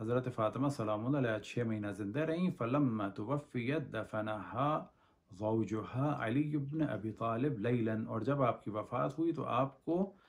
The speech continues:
رات میں آپ کے شوہر علی ابن ابی طالب نے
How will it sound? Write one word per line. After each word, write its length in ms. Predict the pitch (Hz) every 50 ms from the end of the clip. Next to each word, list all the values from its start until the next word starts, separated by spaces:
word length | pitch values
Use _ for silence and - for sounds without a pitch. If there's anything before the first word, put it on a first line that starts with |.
| - - - _ _ - 104
رات 480 | 101 117 123 147 165 180 185 185 - 147
میں 200 | 143 147 143 - - _ _ _ _ _ _ _ - -
آپ 360 | - 110 120 135 - - -
کے 120 | - - 104
شوہر 400 | - - - 107 104 135 160 180 185 - - _ _ _ _ _ _ _
علی 240 | - 110 117 139 139
ابن 160 | 120 110 110
ابی 200 | 104 101 92 101
طالب 380 | 101 - 107 107 113 131 147 147
نے 160 | 147 160 170